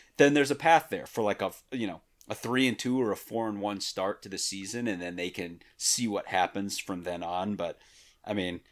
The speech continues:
right, the there's just as much of a chance that this thing rolls the other way. And if it rolls the other way, like, yeah, the floor for this team is really low, um, because I think there's not a team on their schedule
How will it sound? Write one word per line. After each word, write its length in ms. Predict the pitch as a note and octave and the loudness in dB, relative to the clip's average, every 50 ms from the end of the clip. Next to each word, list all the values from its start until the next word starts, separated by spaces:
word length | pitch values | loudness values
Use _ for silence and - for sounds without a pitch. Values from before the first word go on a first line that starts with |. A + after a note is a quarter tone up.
| _ _ | _ _
right, 300 | - - F2+ E2+ E2 D#2+ _ _ - | -4 -2 -2 -2 -2 -6 _ _ -10
the 320 | - - G2 F#2 F2+ F2 - _ _ _ - | -4 -2 0 0 0 -2 -6 _ _ _ 2
there's 340 | A#2+ A#2+ A#2+ A#2 A2+ G#2+ G2+ | 4 6 6 4 4 0 -4
just 400 | G2+ - B2 B2+ A2+ A2+ - - | -2 2 4 4 4 2 0 -4
as 120 | A2+ G2 G2+ | -4 -4 -2
much 220 | G2+ G2 F2 - | 0 0 0 -2
of 100 | A2 F#2 | -4 -6
a 60 | F2+ | -6
chance 360 | - - A2+ F#2+ F#2 E2 - | -6 -4 -2 -2 -2 -2 -4
that 120 | - F2+ - | -6 -6 -8
this 180 | G2 F2 - | -8 -8 -8
thing 180 | - - F2+ E2+ | -8 -8 -8 -8
rolls 320 | E2+ E2+ E2+ E2+ E2+ - | -6 -4 -4 -4 -6 -6
the 160 | - - E2+ D#2+ | -8 -8 -8 -8
other 200 | D2+ - C#2+ C#2+ | -8 -8 -8 -8
way. 260 | C#2+ C#2 A#1 A#1 D2 | -8 -8 -8 -6 -2
And 120 | F#2+ A2 | 0 0
if 120 | A#2+ - D3 | 2 4 4
it 60 | C#3+ | 6
rolls 300 | C#3+ D3 D3+ D3 C#3 A#2 | 8 8 8 8 8 6
the 100 | C3+ C3 | 4 4
other 180 | B2 A#2 A2 | 4 4 2
way, 220 | G2+ G#2 G2+ G2 G2 | 2 2 2 2 2
like, 280 | F#2+ F#2 F2+ F2+ - - | 0 0 -2 -4 -6 -8
yeah, 180 | F2 C#2+ A#1 - _ _ _ _ _ - | -8 -8 -10 -12 _ _ _ _ _ -6
the 80 | A2+ | -6
floor 360 | - - - D3 D3+ D3+ D3+ C#3 | -6 -2 4 8 10 10 10 8
for 200 | C3+ - C3 B2 | 6 2 0 0
this 200 | A2+ G#2+ G2 - | 2 0 0 -2
team 400 | - - A2 G#2 G2+ G2 F#2+ F#2 | -2 -2 -2 0 0 -2 -2 -4
is 460 | F#2 F2+ F#2 F2+ E2+ E2 D#2+ D#2 D#2 D2+ | -6 -6 -6 -6 -8 -8 -10 -12 -12 -14
really 640 | D2+ D#2 E2 F2+ F#2+ G2 G2+ F#2+ F#2+ F#2+ F#2 F#2 F#2 F2+ | -10 -6 -2 0 0 2 2 2 0 0 -2 -2 -4 -6
low, 340 | E2 C#2+ A1+ G1+ G1+ G1+ - _ _ _ - | -6 -8 -10 -12 -14 -18 -20 _ _ _ -8
um, 280 | E2+ E2+ E2 D#2+ D#2+ E2 | -6 -6 -6 -6 -8 -10
because 580 | F2 F2 E2+ - - F2+ E2 E2 - - - - - - _ _ _ _ | -14 -14 -12 -8 -6 -6 -6 -6 -8 -10 -12 -12 -16 -20 _ _ _ _
I 80 | - G2+ | -2 -2
think 280 | G2 F#2 F2+ D#2 - - _ _ _ | 0 -2 -2 -4 -8 -16 _ _ _
there's 220 | - A2 G2+ F2+ F#2 | 0 0 0 0 2
not 220 | A2 A2+ A2+ G#2+ | 4 4 6 6
a 60 | G#2 | 4
team 480 | G2 - - A2+ A2 G#2+ G2+ F#2+ F#2 - _ _ _ _ _ _ - | 2 -2 -4 -4 -2 -2 -4 -4 -6 -8 _ _ _ _ _ _ 2
on 280 | A#2+ A#2 A#2+ B2+ C3 | 6 6 6 6 6
their 160 | B2+ B2+ A#2+ A#2 | 4 2 0 0
schedule 600 | - - - - G2+ G2 F#2 F#2+ F2+ F2 F2 | 0 -2 0 0 0 0 0 -2 -4 -4 -4